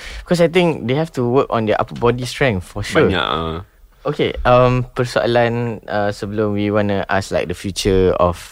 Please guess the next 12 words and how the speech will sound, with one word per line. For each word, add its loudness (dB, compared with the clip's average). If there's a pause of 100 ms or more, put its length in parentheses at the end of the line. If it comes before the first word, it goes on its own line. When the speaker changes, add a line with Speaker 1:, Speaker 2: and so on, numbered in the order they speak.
(580)
Speaker 1:
uh, 4
Malaysia -2
M -10
P -12
T -8
and -6
all -4
your -2
personal, -6 (800)
I -4
nak -6
tanya, -2